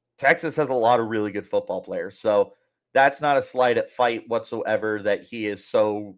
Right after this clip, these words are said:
lowly ranked. That just tells you how many guys are coming out of Texas. When talking to Fite, this is a dude that already has the brute strength that we're gonna be looking for on the defensive line.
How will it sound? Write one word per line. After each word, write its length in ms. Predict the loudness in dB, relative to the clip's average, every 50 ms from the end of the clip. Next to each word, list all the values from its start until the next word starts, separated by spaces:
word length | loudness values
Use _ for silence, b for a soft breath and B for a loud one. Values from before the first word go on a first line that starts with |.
| _
lowly 480 | -18 -6 0 2 4 4 4 2 -2 -4
ranked. 460 | -2 0 0 0 0 -2 -10 _ _ _ _ _ _ _ _ _ _ 0
That 240 | 2 2 2 0
just 180 | -2 -8 -4 0
tells 240 | 2 4 4 2 0
you 120 | -8 -14 -14
how 260 | -12 -8 -4 -4 -4
many 220 | -4 -4 -6 -4
guys 220 | -2 0 0 0 -2
are 80 | -6
coming 260 | -12 -12 -12 -12 -12
out 120 | -12 -12 -12
of 80 | -12
Texas. 520 | -12 -14 -16 -16 _ -20 -20 _ -20 _ _ _ _ _ _ _ _ _ _ _ _ _ _ _ _ _
When 180 | -10 -10 -10 -6
talking 440 | -2 0 2 2 0 -2 -4 -6 -6
to 60 | -6
Fite, 460 | -2 2 4 4 4 2 -2 -6 -12 _ _ _ _ _ _ _ _ _ _ _ -12
this 300 | -4 -2 -2 -2 -2 -4
is 160 | -10 -10 -10
a 60 | -10
dude 560 | -10 -10 -8 -6 -6 -4 -6 -6 -8 -2 2
that 260 | 4 4 4 4 0 -2 0
already 400 | 2 2 2 4 2 0 -2 -4
has 420 | -2 0 2 4 4 2 0 -2 -6
the 120 | -14 -16
brute 400 | -14 -16 -14 -12 -12 -12 -12 -12
strength 500 | -16 -16 -12 -10 -8 -8 -10 -10 -16 _ _ _ _ _ -2
that 160 | -2 -2 0
we're 80 | -2 -4
gonna 140 | -6 -6
be 100 | -6 -8
looking 320 | -8 -6 -8 -8 -8 -10 -10
for 160 | -6 -4 -4
on 140 | -4 -4 -6
the 60 | -10
defensive 480 | -12 -12 -12 -10 -8 -8 -8 -8 -10 -6
line. 320 | -4 -2 -2 -2 -4 -6